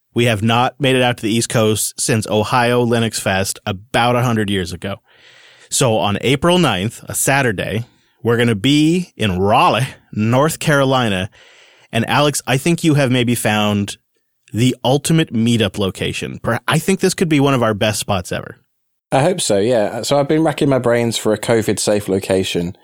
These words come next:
Speaker 2: uh, which primarily means somewhere outside. And you want somewhere with good food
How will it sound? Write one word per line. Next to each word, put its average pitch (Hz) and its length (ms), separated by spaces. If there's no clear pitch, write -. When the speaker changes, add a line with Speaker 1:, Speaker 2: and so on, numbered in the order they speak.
Speaker 2:
uh, 101 200
which 127 280
primarily 131 440
means 113 260
somewhere 113 360
outside. 104 760
And 120 140
you 131 80
want 143 160
somewhere 170 380
with 151 220
good 151 180
food 139 680